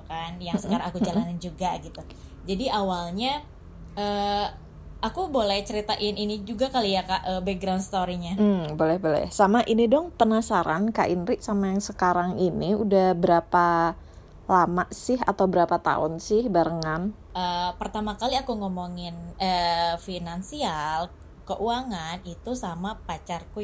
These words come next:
Speaker 1: yang sekarang ini aku jalanin itu yang udah aku pacarin s-, enam tahun lalu.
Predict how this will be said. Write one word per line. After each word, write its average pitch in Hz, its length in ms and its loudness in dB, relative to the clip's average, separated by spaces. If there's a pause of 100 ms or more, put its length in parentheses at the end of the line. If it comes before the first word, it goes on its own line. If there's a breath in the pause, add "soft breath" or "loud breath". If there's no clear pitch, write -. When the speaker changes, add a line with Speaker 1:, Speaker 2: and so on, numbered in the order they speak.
Speaker 1:
yang 180 180 -6
sekarang 165 380 -12
ini 165 180 -12
aku 175 160 -14
jalanin 160 480 -8
itu 277 400 -12 (480 soft breath)
yang 214 220 -4
udah 214 180 -4 (100)
aku 220 160 -12 (140)
pacarin 208 580 -6 (680)
s-, - 320 -14 (160)
enam 226 260 -2 (160)
tahun 226 240 0 (100)
lalu. 226 280 0